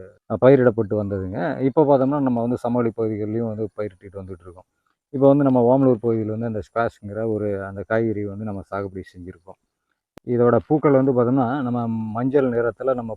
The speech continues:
பூசணி பூக்கக்கூடிய பூக்கள் மாதிரியே தான் இருக்கும். விதைகள் மூலியமா வந்து இதை வந்து உற்பத்தி பண்றோம். இந்த ஸ்குவாஷ்ல வந்து பார்த்தோம்னா பி டூ ரிபோஃப்ளவின் அப்படின்னு சொல்லக்கூடிய அந்த விட்டமின் வந்து நிறைய இருக்குங்க. அதே மாதிரி ஃபைபர் இருக்கு.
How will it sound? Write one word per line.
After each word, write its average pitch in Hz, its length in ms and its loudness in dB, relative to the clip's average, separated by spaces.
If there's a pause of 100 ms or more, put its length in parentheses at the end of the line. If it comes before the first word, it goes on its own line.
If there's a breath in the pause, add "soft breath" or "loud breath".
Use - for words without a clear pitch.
பூசணி 120 580 -6
பூக்கக்கூடிய 104 440 -14 (100)
பூக்கள் 107 260 -12
மாதிரியே 104 320 -6
தான் 104 160 -8
இருக்கும். 95 400 -14 (680)
விதைகள் 143 380 8
மூலியமா 127 420 4
வந்து 120 200 0
இதை 113 140 0
வந்து 107 240 -4
உற்பத்தி 104 320 -8 (100)
பண்றோம். 90 260 -16 (880)
இந்த 123 240 2
ஸ்குவாஷ்ல 127 580 2
வந்து 127 80 0
பார்த்தோம்னா 110 480 -2 (500)
பி 135 280 2
டூ 123 260 4 (300)
ரிபோஃப்ளவின் 120 680 2 (100)
அப்படின்னு 107 260 -6
சொல்லக்கூடிய 107 540 -6
அந்த 104 140 -4
விட்டமின் 117 340 -2
வந்து 107 640 -6
நிறைய 107 320 -2
இருக்குங்க. 95 360 -12 (440)
அதே 127 140 4
மாதிரி 127 240 6
ஃபைபர் 131 280 6
இருக்கு. 101 380 -2